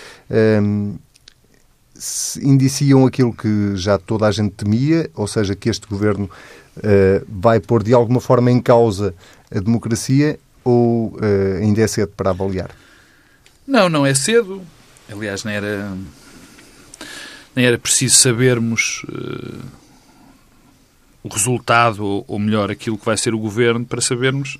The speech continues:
Speaker 2: que, de facto, a democracia está em risco, se é que já se pode sequer falar em democracia.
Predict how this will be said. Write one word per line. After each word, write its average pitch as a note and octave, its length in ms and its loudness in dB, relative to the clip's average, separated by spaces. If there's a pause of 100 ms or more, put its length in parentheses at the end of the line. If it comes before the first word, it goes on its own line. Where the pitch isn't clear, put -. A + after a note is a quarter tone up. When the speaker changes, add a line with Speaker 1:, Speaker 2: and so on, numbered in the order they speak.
(520)
Speaker 2:
que, F3 100 -12
de - 60 -8
facto, F#2 420 -2
a - 20 -8
democracia G2+ 540 -4
está G#2 220 0
em G#2 60 0
risco, B2+ 380 -4
se - 260 2
é A2+ 140 4
que C#3+ 720 -4
já C3 220 4
se - 140 -2
pode B2+ 360 0
sequer A#2+ 300 0
falar A#2+ 400 0
em A2+ 80 -4
democracia. - 640 -8